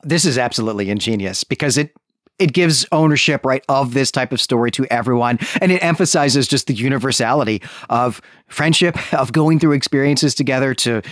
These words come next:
make connections, to make bonds, which is what this story is about. So, uh, that's, that's ingenious. That's excellent.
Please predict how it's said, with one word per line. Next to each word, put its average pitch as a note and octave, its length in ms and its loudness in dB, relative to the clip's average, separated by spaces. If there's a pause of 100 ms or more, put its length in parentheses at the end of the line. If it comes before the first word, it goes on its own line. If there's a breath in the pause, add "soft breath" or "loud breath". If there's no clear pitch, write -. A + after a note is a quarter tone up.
(140 loud breath)
make C#3 220 -2
connections, C3 540 0
to C3 80 0
make B2+ 280 0 (120)
bonds, D3+ 720 0 (340 loud breath)
which D#3 180 0
is E3 120 4
what D3 260 0
this C#3 180 2
story B2 420 0
is A2 240 -2
about. A2+ 420 -2
So, A2+ 320 0
uh, G#2 500 0
that's, D3+ 220 0
that's D3+ 260 -2
ingenious. G#2+ 640 -2
That's B2 180 -4
excellent. G#2 460 -4